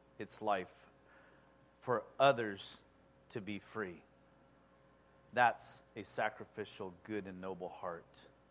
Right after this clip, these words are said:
And John fifteen thirteen says, "Greater love has no one than this, than he who lays down his life for his friends." Nothing will mess me up more, and I think it's because of the softness of my heart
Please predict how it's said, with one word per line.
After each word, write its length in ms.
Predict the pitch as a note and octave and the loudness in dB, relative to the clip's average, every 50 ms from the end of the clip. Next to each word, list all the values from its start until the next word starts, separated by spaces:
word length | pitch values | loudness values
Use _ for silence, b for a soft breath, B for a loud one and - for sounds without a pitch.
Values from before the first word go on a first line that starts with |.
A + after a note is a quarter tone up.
| - b b b b b b b b b b - | -20 b b b b b b b b b b -16
And 120 | G2+ F#2+ F2+ | -14 -12 -6
John 260 | - A2+ A2 G#2+ G2+ - - | -2 0 0 0 0 -4 -2
fifteen 440 | B2+ A#2 - - - A#2+ A2+ G#2+ - - | -4 -4 -4 -4 -6 -6 -6 -4 -2 0
thirteen 480 | A#2 A#2 A2+ A2+ - - A2 G2 F#2+ | 0 0 0 -2 -8 -10 -8 -8 -8
says, 320 | F#2 - - G2 F#2 F#2 - | -8 -6 -6 -6 -6 -6 -6
"Greater 340 | - A#2+ C3+ C#3+ C#3 C#3 | -2 2 2 4 4 2
love 320 | B2+ A#2+ B2+ B2+ B2+ A#2+ - | 2 6 8 8 8 6 6
has 280 | B2+ A#2+ A#2 G#2 G#2 | 2 0 0 0 -2
no 160 | A2+ B2 B2 A#2+ | 0 2 2 2
one 320 | A2+ A2 G#2 G2 G2 G2 | 2 0 -4 -4 -6 -4
than 220 | F#2 G#2+ G#2+ G#2 G2 G2 | -2 -2 -2 -2 -2 -2
this, 380 | A2+ A2 F#2+ - - - - - B B B B B - | -2 -2 -2 -2 -6 -12 -12 -14 B B B B B -6
than 160 | A2 G#2+ F#2+ - - - | -6 -6 -6 -8 -10 -4
he 280 | - F3 E3+ D3 B2 A#2 | -2 0 2 2 0 0
who 180 | G#2+ A2 A#2 A2 | -2 -4 -4 -4
lays 380 | G#2+ A2+ B2 B2+ B2+ A#2 G#2 | 0 2 4 4 2 0 0
down 180 | B2 A#2+ A#2 A#2 | 0 0 0 0
his 160 | A#2 G#2 G2+ | -2 -4 -2
life 240 | G#2 A2 G#2+ G#2 - - | 0 2 2 2 0 -4
for 100 | - G#2+ | -4 -2
his 160 | G2+ G2 - - | -2 -2 -4 -10
friends." 680 | - - G#2 F#2+ F2 E2 E2 E2 - - - - - - - - - - - - - - - - - - - - - - - - - - - - - - - - - - - - - - - - - - - - - - - - - - - - - - - - - - b b b b b b b b b - - - - - - - - - - - - - - - - - | -8 -6 -6 -6 -6 -8 -12 -16 -16 -18 -18 -18 -18 -20 -20 -20 -20 -20 -20 -20 -20 -20 -20 -20 -20 -20 -20 -20 -20 -20 -20 -20 -20 -20 -20 -20 -20 -20 -20 -20 -20 -20 -20 -20 -20 -20 -20 -20 -20 -20 -20 -20 -20 -20 -20 -20 -20 -20 -20 -20 -20 -20 -20 -20 -20 -20 b b b b b b b b b -20 -20 -20 -20 -20 -20 -20 -20 -20 -20 -20 -20 -20 -20 -20 -8 0
Nothing 260 | - D3 - - E3 | 0 0 2 4 6
will 100 | D#3 C#3+ | 6 6
mess 320 | C#3 C#3 C#3 C#3 C#3 - - | 6 4 2 2 0 -2 -4
me 160 | C3+ B2+ B2+ | -2 2 2
up 180 | B2 A#2+ - | 2 2 0
more, 280 | G#2 A#2 B2 B2 A2+ A2 | -2 0 2 2 2 2
and 80 | G#2 G#2+ | 2 0
I 80 | A2+ | -2
think 240 | A2 - C#3 C3 C3+ | 0 0 -2 0 0
it's 160 | C3+ B2 - | -2 -4 -4
because 400 | - B2 A2+ - C#3 C3 A#2+ A2+ | -8 -8 -6 0 2 0 2 0
of 80 | A2+ G#2 | -2 -4
the 80 | G#2+ | -4
softness 600 | - - - B2 A#2+ A#2+ A#2+ - - G#2+ G2+ - A#2+ | -4 0 4 6 6 6 6 2 -8 -10 -8 -4 -4
of 120 | A2 G2 | -4 -4
my 140 | G2+ G2+ F#2+ | -4 -8 -8
heart 500 | F#2 - A2+ A#2+ A#2 G#2 F#2+ F#2+ - - | -6 0 4 4 4 4 4 0 -4 -12